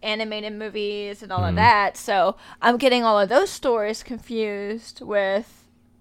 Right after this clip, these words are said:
Speaker 1: the, the live action movie. 'Cause I remember,
Speaker 2: Right.
Speaker 1: wasn't there, like, they were in a airport?
Speaker 2: Yeah,
Speaker 1: and
Speaker 2: that
Speaker 1: it
Speaker 2: was, like, an animated Leon
Speaker 1: Yeah.
Speaker 2: film.
Speaker 1: Yeah, that was really good. I remember I really liked that one.
Speaker 2: Yeah.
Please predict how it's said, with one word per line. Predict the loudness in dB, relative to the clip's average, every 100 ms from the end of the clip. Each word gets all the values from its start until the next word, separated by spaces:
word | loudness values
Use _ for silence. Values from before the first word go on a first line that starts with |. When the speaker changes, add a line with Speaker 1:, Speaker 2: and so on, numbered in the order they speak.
| _
Speaker 1:
the, | -4 -2 -4 -6 -10
the | -4
live | 0 0
action | 0 -4 -6 -8
movie. | -6 -4 -8
'Cause | -8
I | -6
remember, | 0 0
Speaker 2:
Right. | 0
Speaker 1:
wasn't | 0 -2 -2
there, | 0 2
like, | 4 2 -4 -20 -20 _ _ _ -4
they | 2
were | 4
in | 4
a | 2 2 2 2 0 -4 -6 2
airport? | 4 4 0 -2 0 0 -6 -10 -18 -20 _
Speaker 2:
Yeah, | 2 4
Speaker 1:
and | 4
Speaker 2:
that |
Speaker 1:
it |
Speaker 2:
was, | 2 0
like, | 0
an | 2
animated | 2 2 0 0 -2
Leon | -2 0 0 0
Speaker 1:
Yeah. | 2 4 4 4
Speaker 2:
film. | 2 0 -2 -6 -12 _ _ _
Speaker 1:
Yeah, | -14 -10 -10 -10 -6 -4 -2 -4
that | 4 4
was | 4
really | 0 -4 0
good. | 2
I |
remember | 4 6 6
I | 6
really | 4 2 4 4
liked | 2 0 0
that | -4 -4
one. | -8 -14 -8
Speaker 2:
Yeah. | -8 -8